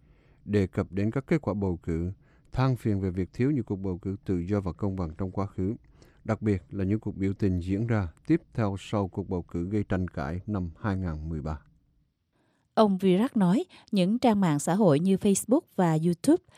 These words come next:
Speaker 2: đã trở thành một phương tiện thông dụng để giới trẻ Campuchia bày tỏ bất bình về những vấn đề chính trị nhạy cảm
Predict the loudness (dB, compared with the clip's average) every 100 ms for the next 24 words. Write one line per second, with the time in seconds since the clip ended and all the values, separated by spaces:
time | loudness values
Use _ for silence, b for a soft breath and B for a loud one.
0 | b b 0 0 0 0 0 0 0 -2
1 | -2 -2 0 -2 0 -2 2 2 2 0
2 | 0 0 0 2 2 2 0 0 0 2
3 | 2 2 0 0 -2 -2 -2 2 2 2
4 | 0 0 -2 -2 -2 0 0 0 -2 2
5 | 2 2 0 0 0 0